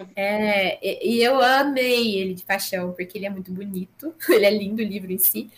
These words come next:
Mas ele tem tudo a ver com o que a gente tá falando aqui, porque ele usa dessas histórias infantis, não só os contos de fadas, sabe? Ele usa de histórias contemporâneas também,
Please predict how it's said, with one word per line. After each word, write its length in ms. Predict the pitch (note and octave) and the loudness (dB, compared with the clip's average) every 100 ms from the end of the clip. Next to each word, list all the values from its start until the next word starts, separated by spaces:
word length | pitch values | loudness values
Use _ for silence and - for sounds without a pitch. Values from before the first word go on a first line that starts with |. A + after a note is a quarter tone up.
| - - - | -20 -8 0
Mas 160 | A3+ | 4
ele 220 | D4+ D4 D4 | 4 4 2
tem 180 | C#4+ | -2
tudo 140 | C#4 G4 | 0 2
a 120 | A4 | 4
ver 260 | F4+ C#4+ - | 4 4 0
com 100 | D4 | -6
o 40 | |
que 80 | C4+ | -6
a 40 | |
gente 200 | C4 B3 | -6 -4
tá 100 | A3+ | -4
falando 360 | A3 A3 G3+ F#3+ | -2 0 -2 -2
aqui, 340 | F#3 - A#3+ G#3+ | -6 -6 -6 -4
porque 840 | A3 G#3+ - A#3 A#3+ A3+ G3+ E3+ - _ _ _ _ _ _ _ | -4 -6 -4 -2 2 2 0 -4 -8 _ _ _ _ _ _ _
ele 340 | A3 A#3+ - - | 0 2 -2 -2
usa 360 | C4+ D#4+ B3+ | 2 4 4
dessas 340 | G#3+ G#3 A3+ F#3+ | 4 2 0 -2
histórias 760 | - B3+ C#4 A#3 F#3 F#3 - | 0 4 4 4 2 2 0
infantis, 560 | F#3+ - F#3+ A3+ C4 A3 | -2 -8 -6 -4 -2 0
não 200 | A#3 E4 | 2 2
só 280 | - B3+ | 4 4
os 100 | B3 | 2
contos 340 | - A3+ A#3 A3+ | 0 -2 -4 -4
de 100 | G#3+ | -4
fadas, 440 | - F#3 E3+ E3+ | -2 -2 0 -2
sabe? 400 | - D#4+ F#4+ G#3+ - - _ | 0 2 2 -4 -8 -20 _
Ele 200 | F#3 F#3 | -8 -6
usa 160 | G3 G#3 | -6 -6
de 80 | G#3 | -2
histórias 320 | A3 G#3 A3 | 2 2 2
contemporâneas 880 | - A#3 A#3 A#3 C4 B3+ G#3 G3 F#3+ | 0 -2 -2 -2 2 4 2 2 -2
também, 540 | - F#3 G#3+ C4+ A3 | -4 -2 0 0 -2